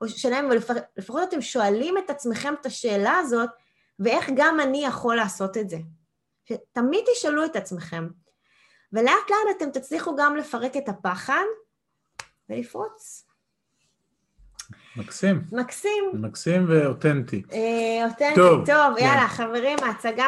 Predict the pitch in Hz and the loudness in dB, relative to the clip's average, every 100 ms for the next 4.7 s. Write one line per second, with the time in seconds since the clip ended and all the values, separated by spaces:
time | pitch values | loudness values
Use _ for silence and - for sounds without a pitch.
0 | 311 330 - 247 240 240 240 247 - 240 | 0 -6 -2 2 4 2 0 -4 -4 -2
1 | 277 277 277 302 302 277 - 302 311 294 | -2 -2 -6 -6 -6 -10 -6 -4 -2 2
2 | 285 277 294 320 320 - 240 226 240 240 | 2 4 2 -2 -8 -6 -4 -4 -4 -4
3 | 254 254 - 233 214 226 247 262 233 208 | -4 -4 -6 -2 -2 -2 -8 -8 -6 -4
4 | 202 196 220 269 - - | -2 -2 -2 -4 -12 -18